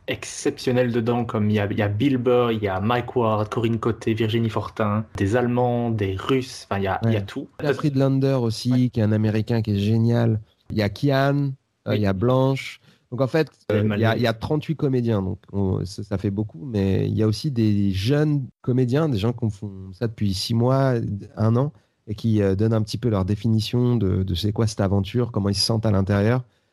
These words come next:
Speaker 2: Ça vaut vraiment le coup d'aller voir ça aussi, je pense.
Speaker 1: Pour préciser, t'as été tourné dans, dans huit villes, à Bruxelles, New York, Montréal, Édimbourg, New York, Moscou, Berlin, Londres.
Speaker 2: Ouais.
Speaker 1: Waouh.
Speaker 2: Tout ça,
Speaker 1: Ça vaut le coup.
Speaker 2: euh, la première moitié de deux mille dix-sept.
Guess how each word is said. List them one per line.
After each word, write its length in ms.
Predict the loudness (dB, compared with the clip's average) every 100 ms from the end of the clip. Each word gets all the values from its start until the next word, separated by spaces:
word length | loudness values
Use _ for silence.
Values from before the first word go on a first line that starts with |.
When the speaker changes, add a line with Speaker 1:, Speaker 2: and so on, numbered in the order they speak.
| _ _
Speaker 2:
Ça 120 | 0
vaut 120 | 2
vraiment 240 | 2 2
le 60 | 0
coup 120 | -2
d'aller 200 | 0 0
voir 180 | 0 -2
ça 160 | -2 -2
aussi, 180 | -2
je 60 | -8
pense. 260 | -10 -12 _ _ _
Speaker 1:
Pour 120 | -6
préciser, 400 | -2 -4 0 0
t'as 120 | 2
été 180 | 0 -2
tourné 260 | -2 0 2
dans, 460 | 2 2 2 0
dans 340 | 0 0 0 0
huit 200 | 0 0
villes, 340 | 0 0 0
à 100 | 0
Bruxelles, 580 | 0 0 0 2 2 2
New 80 | 0
York, 340 | 2 2 0 -2
Montréal, 460 | -2 0 0 0 0
Édimbourg, 520 | 0 2 2 0 0
New 140 | 0
York, 340 | 2 2 0 -4
Moscou, 460 | -4 -4 -6 -4
Berlin, 500 | 0 0 0 -2 0
Londres. 440 | 2 0 -2 -8 -12 -2
Speaker 2:
Ouais. 180 | 0 2
Speaker 1:
Waouh. 240 | 2 0 -6 _
Speaker 2:
Tout 80 | -4
ça, 440 | 0 2 2 2
Speaker 1:
Ça 60 | 0
vaut 60 |
le 40 | 0
coup. 40 |
Speaker 2:
euh, 360 | 0 2 0 0
la 140 | -2 -4
première 340 | -2 0 0
moitié 260 | 0 -2 -2
de 60 |
deux 80 | -2
mille 140 | 0
dix-sept. 520 | 0 -2 -2 -6 -8